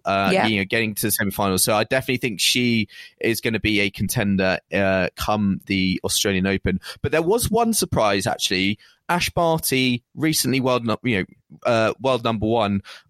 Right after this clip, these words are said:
Speaker 1: went out in the first round to, um, Jennifer Brady,
Speaker 2: Yeah.
Speaker 1: who, uh, did a little,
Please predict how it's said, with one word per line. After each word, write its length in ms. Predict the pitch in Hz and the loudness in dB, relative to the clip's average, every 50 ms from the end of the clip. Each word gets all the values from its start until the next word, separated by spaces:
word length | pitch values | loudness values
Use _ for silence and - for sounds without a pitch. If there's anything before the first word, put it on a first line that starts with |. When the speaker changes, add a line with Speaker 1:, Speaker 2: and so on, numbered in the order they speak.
| _ 104 | _ -2
Speaker 1:
went 240 | 135 170 180 151 - | -2 0 0 0 0
out 240 | 185 185 185 - - | 0 0 2 2 2
in 100 | 170 170 | 2 2
the 60 | 165 | 0
first 360 | - - 175 170 165 160 - | 0 0 0 0 0 0 0
round 340 | 147 147 160 156 123 98 90 - | 0 0 0 0 0 -2 -4 -4
to, 360 | - 123 120 117 113 113 - - | -2 -2 0 0 0 0 -2 -2
um, 400 | - 110 110 110 107 110 104 - - - - - - - | 0 0 0 0 0 0 0 -2 -4 -8 -12 -14 -8 -4
Jennifer 380 | - 135 127 127 123 - 117 | -2 0 0 -2 -2 -4 -6
Brady, 680 | 95 - 123 127 131 135 131 110 92 92 90 90 - - _ - - - - - _ | -2 0 0 2 2 0 0 2 2 2 2 0 -2 -6 _ -20 -20 -20 -20 -10 _
Speaker 2:
Yeah. 520 | 202 208 220 269 302 254 160 139 143 - | 2 4 6 6 6 6 6 6 4 4
Speaker 1:
who, 60 | - - - - | 2 0 -2 -2
uh, 120 | 135 139 - - - - _ | -2 -2 -2 -4 -10 -12 _
did 100 | - 240 349 | -2 0 2
a 20 | |
little, 320 | 403 427 427 262 233 190 | 4 4 4 4 2 0